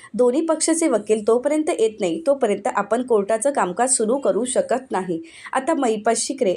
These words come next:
ॲडव्होकेट जोशी यांना फोन करण्याचा प्रयत्न करतात, परंतु जोशी काही फोन उचलत नसतात. तर आता अजूनपर्यंत ॲडव्होकेट जोशी कोर्टामध्ये हजर न झाल्यामुळे आता जज साहेब म्हणू लागतात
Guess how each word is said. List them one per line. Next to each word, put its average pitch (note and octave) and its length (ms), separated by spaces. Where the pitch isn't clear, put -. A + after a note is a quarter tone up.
ॲडव्होकेट B3 380
जोशी G#3 300
यांना C4 220
फोन G3+ 180
करण्याचा A3+ 400
प्रयत्न B3 440
करतात, C4+ 380
परंतु A3 340
जोशी G3+ 340
काही A3+ 220
फोन A3 260
उचलत F#3 420
नसतात. F#3 280
तर C#4+ 160
आता A3+ 320
अजूनपर्यंत A3 680
ॲडव्होकेट B3 440
जोशी G3+ 360
कोर्टामध्ये A3+ 560
हजर A3 380
न G#3+ 140
झाल्यामुळे G#3 580
आता C#4 200
जज G#3 300
साहेब D4+ 220
म्हणू A3+ 180
लागतात G3+ 380